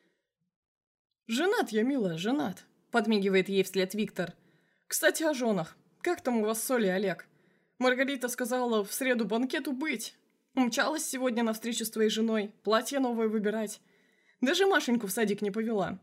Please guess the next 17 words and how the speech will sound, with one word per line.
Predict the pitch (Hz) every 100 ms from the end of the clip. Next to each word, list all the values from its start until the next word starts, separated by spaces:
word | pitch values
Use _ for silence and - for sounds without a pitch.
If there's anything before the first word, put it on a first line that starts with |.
| -
Сказала, | - 269 262 240 226 214 -
булочке | - 220 247 233 -
тоже | 247 359 339
надо | 285 214 233
новое | 226 214
платье | 214 240 254 226
в | -
честь | 226 226
такого | 214 226 233
события | 233 220 220 208
купить. | 196 196 202 - - - - - - _ _
Эх, | 302 320 -
прощай, | 254 269 - 381
квартальная | 233 226 247 269 254
премия». | 233 214 220 208 190 196 _ _ _ _
Макаров | 226 220 220 202 -
кивает. | 233 220 185 180